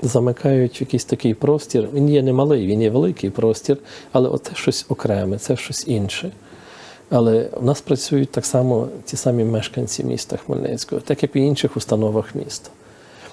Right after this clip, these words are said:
До нас приходять ті самі люди, які є мешканцями міста чи внутрішньо переміщеними, але вже мають певний статус у місті. І вони також потребують підтримки, допомоги, до нас так само підходять. Ми би все більше, ми є учасниками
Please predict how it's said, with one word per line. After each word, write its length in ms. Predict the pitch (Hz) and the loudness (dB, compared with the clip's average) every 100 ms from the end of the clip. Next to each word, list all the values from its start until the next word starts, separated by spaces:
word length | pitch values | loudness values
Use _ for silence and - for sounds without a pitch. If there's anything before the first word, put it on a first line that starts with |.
| - | -8
До 120 | - 123 | 0 2
нас 160 | 160 | 2
приходять 540 | - - 147 135 131 - | -2 -2 0 2 2 0
ті 120 | - | -6
самі 380 | - 131 123 113 | 0 0 2 2
люди, 300 | 123 123 113 | 2 2 2
які 300 | 117 - 127 | 0 0 0
є 120 | 117 | 0
мешканцями 720 | 120 120 - 120 - 117 113 | 0 -4 -2 -4 0 0 2
міста 400 | 117 131 - 117 | 2 0 0 -2
чи 140 | - | 0
внутрішньо 500 | 120 131 - - 131 | 0 2 0 -2 0
переміщеними, 760 | 123 127 123 139 - 135 123 127 | 0 2 4 2 0 0 2 2
але 180 | 151 127 | 2 2
вже 160 | 123 131 | 2 2
мають 320 | 131 123 - | 2 0 0
певний 320 | 127 123 120 | 0 0 -2
статус 600 | - 120 120 - 110 - | -2 0 0 -2 -8 -4
у 40 | |
місті. 420 | 117 117 - - 170 - - - - | -2 -2 -4 -12 -14 -14 -18 -12 0
І 40 | |
вони 160 | 120 127 | 2 2
також 400 | 123 - 147 - | 0 0 -2 -2
потребують 540 | - 127 123 127 113 | -8 -2 0 2 0
підтримки, 460 | - 113 131 120 123 | -2 -2 0 0 0
допомоги, 440 | 117 123 127 117 | 0 0 0 0
до 80 | 117 | 0
нас 180 | 123 - | 0 -2
так 160 | 117 | -8
само 280 | - 120 117 | -4 -2 -2
підходять. 600 | 113 - - - - - - - - - - - - | -4 -10 -6 -6 -8 -20 -20 -20 -20 -18 -18 -4 0
Ми 80 | |
би 80 | 147 | 2
все 200 | 143 - | 2 2
більше, 340 | 131 151 - 123 | 2 0 0 2
ми 120 | 147 | 4
є 180 | 151 156 | 4 2
учасниками 840 | 120 - 123 - 110 - 104 | 0 -2 -2 -2 -6 -4 -4